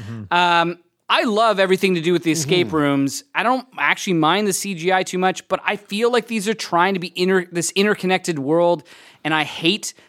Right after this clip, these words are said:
Speaker 2: the interconnected world, um, and I hate how they're trying to make this big bad
Speaker 3: They, they
Speaker 2: corporation.
Speaker 3: set it up with the secretary, like, "Uh, this pen could be a clue, and this book,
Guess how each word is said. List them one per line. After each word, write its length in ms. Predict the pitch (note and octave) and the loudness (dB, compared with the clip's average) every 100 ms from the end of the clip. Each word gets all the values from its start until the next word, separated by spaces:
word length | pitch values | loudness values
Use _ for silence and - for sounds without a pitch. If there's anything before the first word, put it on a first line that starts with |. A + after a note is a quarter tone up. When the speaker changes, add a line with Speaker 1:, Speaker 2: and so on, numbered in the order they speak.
| _ | _
Speaker 2:
the 140 | F3+ | 0
interconnected 560 | F#3+ F#3 F#3 F#3 F3+ E3 | 0 -2 -2 -2 -4 -4
world, 640 | E3+ F#3 F#3 F#3 F3+ D3+ _ _ _ _ | 0 2 4 2 0 -4 _ _ _ _
um, 400 | D3+ D3 C#3+ C#3+ D3 | 0 4 4 2 -2
and 100 | D3 | -2
I 60 | |
hate 300 | C#3+ F3+ F#3+ - | 0 -2 -4 -4
how 180 | F3 F3+ | -2 0
they're 160 | F3 | 0
trying 300 | D#3 F3 E3+ | 0 -2 0
to 60 | F3 | 0
make 200 | E3+ E3 | 0 0
this 140 | D#3+ | -4
big 380 | C3 C3+ F#3 D#3 | -4 -2 -2 0
bad 220 | E3+ F3 | -2 -2
Speaker 3:
They, 40 | D#3+ | -2
they 60 | F3+ F3+ | -2 0
Speaker 2:
corporation. 420 | E3+ E3 D#3+ F#3 | 2 0 2 0
Speaker 3:
set 220 | F3 F3+ | 0 2
it 60 | F3 | 2
up 140 | D#3+ D3+ | 2 0
with 100 | D3+ | -4
the 60 | |
secretary, 580 | C3+ D3+ - - E3+ E3+ | -2 -2 -4 -2 2 2
like, 260 | C#3 B2+ - - - _ - | 2 0 -4 -20 -20 _ -4
"Uh, 80 | D#3+ | -2
this 180 | D#3 | 0
pen 280 | - D4+ B3+ | -2 -2 -2
could 160 | C#3 C3+ | -4 -2
be 120 | B2+ | -2
a 40 | G2+ | -2
clue, 420 | - B2+ F#2 F2 _ _ _ - | 0 0 0 -6 _ _ _ -2
and 240 | C3+ C#3 | 0 0
this 140 | E3 | -2
book, 360 | B2+ G3+ A#3+ - | 0 -2 -2 -8